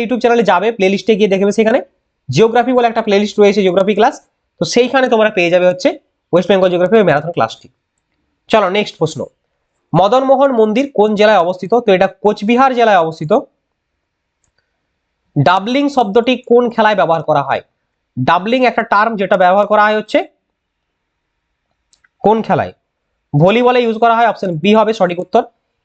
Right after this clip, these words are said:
এর সাথে যুক্ত আরো অন্যান্য শব্দ দেখো, ব্লকিং, ডাবলিং, হিপ, স্ম্যাশ, পয়েন্ট, সার্ভ, ভলি, এগুলো কার সাথে যুক্ত? এগুলো সবই ভলিবলের সাথে যুক্ত।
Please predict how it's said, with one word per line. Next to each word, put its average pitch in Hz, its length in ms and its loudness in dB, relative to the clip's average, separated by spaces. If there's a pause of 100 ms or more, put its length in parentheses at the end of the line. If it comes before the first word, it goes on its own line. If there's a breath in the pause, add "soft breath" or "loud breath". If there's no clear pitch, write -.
(100)
এর 262 220 2
সাথে 262 200 0
যুক্ত 220 280 -4 (220)
আরো 208 260 2
অন্যান্য 233 320 -2
শব্দ 175 320 -2 (840)
দেখো, 185 240 2 (200)
ব্লকিং, 190 460 0 (580)
ডাবলিং, 180 500 0 (440)
হিপ, 226 320 0 (400)
স্ম্যাশ, 208 500 0 (580)
পয়েন্ট, 226 400 0 (360)
সার্ভ, 214 440 0 (580)
ভলি, 180 320 0 (360)
এগুলো 220 260 2
কার 226 140 0
সাথে 226 160 -6
যুক্ত? 233 240 -4
এগুলো 220 200 2
সবই 254 300 -2 (2000)
ভলিবলের 202 400 0
সাথে 208 200 -4
যুক্ত। 147 300 -4